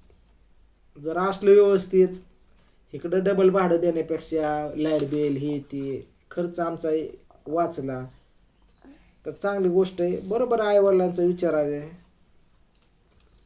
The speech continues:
मग आज जाणार आहे आम्ही ते मोठा row house बघण्यासाठी, कारण एक फॅ-, एकत्र family राहण्यासाठी.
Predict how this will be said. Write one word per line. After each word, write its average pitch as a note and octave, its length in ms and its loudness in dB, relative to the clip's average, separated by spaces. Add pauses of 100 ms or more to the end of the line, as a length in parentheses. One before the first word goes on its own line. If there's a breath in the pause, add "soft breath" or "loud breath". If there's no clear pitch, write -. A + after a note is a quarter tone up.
(440)
मग F3 120 0
आज G#3+ 280 6
जाणार G#3 300 6
आहे F#3+ 140 6
आम्ही E3 380 -4 (960)
ते F3 160 2
मोठा F3 380 0
row E3 140 2
house D3 280 -2
बघण्यासाठी, C3 600 -4
कारण - 560 -14
एक E3 300 -4
फॅ-, E3+ 80 -4
एकत्र D#3+ 480 -2
family C#3+ 340 -6
राहण्यासाठी. B2+ 480 -8